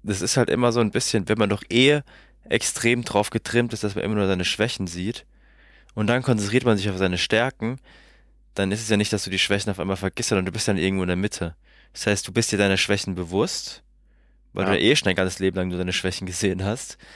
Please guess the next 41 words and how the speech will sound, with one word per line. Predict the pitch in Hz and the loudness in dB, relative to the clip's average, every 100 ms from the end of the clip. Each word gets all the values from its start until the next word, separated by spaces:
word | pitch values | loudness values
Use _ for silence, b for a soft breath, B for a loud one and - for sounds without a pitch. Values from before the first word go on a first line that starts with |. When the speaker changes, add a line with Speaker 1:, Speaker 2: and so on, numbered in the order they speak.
| B B | B B
Speaker 1:
aber | - 98 107 | -2 0 2
du | 104 | 0
wirst | 104 | 0
dir | 104 | -2
auch | |
deine | 98 87 | -2 -2
Stärken | - 104 139 - 90 | 0 2 0 -2 -8
bewusst | 85 87 117 - - B B B B | -6 -4 -4 -6 -10 B B B B
und | 92 | -6
bist | 110 | -2
dann | 98 | 0
in | 92 | 2
einer | 92 | 0
gesunden | 90 101 101 92 | 0 0 -2 -2
Balance. | 85 85 95 98 - 80 82 - | -2 4 4 4 0 -8 -12 -10
Also | - 87 | -8 -6
ich | - | -4
glaub, | 95 | -6
das | 87 | -4
ist | |
auch | 73 | -6
so | 90 | -4
ein, | 95 | -4
immer | 98 98 | -2 0
so, | 98 92 B B B | 0 -4 B B B
was | 95 85 | -6 -4
ich | 110 | 0
mir | 110 | 0
auch | 110 | 2
immer | 110 | 2
sag, | 95 107 - | 2 0 0
wenn | 95 | -2
ich | 82 | -2
an | 87 | -4
der | 92 | -4
Thematik | 98 92 101 101 - | -2 0 0 -2 -4
arbeite, | - 120 107 104 104 | 0 2 2 -2 -4
wo | 92 | -6
ich | 92 101 | -6 -2
merk, | 98 104 | -2 -2
okay, | 87 - 104 | -4 -2 -2